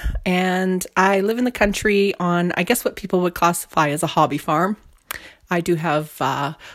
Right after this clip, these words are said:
horses and dogs and, uh, you know, typical farm stuff, <laughs> the stray cats included. But today I want to talk about,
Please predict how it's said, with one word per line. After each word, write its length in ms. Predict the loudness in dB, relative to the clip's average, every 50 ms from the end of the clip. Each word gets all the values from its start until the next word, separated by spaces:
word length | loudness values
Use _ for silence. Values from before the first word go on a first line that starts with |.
| -6 4
horses 560 | 4 4 4 4 2 0 0 0 0 0 -2
and 220 | 0 0 0 2
dogs 440 | 2 4 4 4 4 2 0 -2 0
and, 300 | 0 2 2 0 -2 -4 -8 -16 -20 -20 -20 -20 -20 -20 -20 _ -4
uh, 260 | -2 -2 -2 -2 -4 -4 -2
you 100 | 0 0
know, 180 | 2 0 -2 -4 -10 -16 -8
typical 300 | -6 -4 -4 0 -2 -2
farm 300 | 0 0 0 0 0 0 -2
stuff, 440 | 0 0 0 0 0 -4 -8 -12 -14 -8 -4 -2 -2 -2 -2
<laughs> 40 | -2
the 80 | -2
stray 260 | -2 0 2 2 2 2
cats 400 | 2 0 0 0 0 -2 -2 -2
included. 560 | -2 -2 0 0 0 0 0 -2 -2 -4 -8 -14 -20 -20 _ _ _ _ _ _ _ _ _ _ _ _ _ _ _ -20 _ _ _ _ -20 -20 -20 -20 -18 -18 -18 -18 -18 -20 -20 -20 -20 -20 -20 -2 4
But 200 | 4 4 4 4
today 240 | 4 6 6 8 8
I 80 | 6 4
want 180 | 4 2 0
to 100 | -2 2
talk 220 | 2 2 2 2 0
about, 560 | 2 4 4 4 4 2 0 -2 -4 0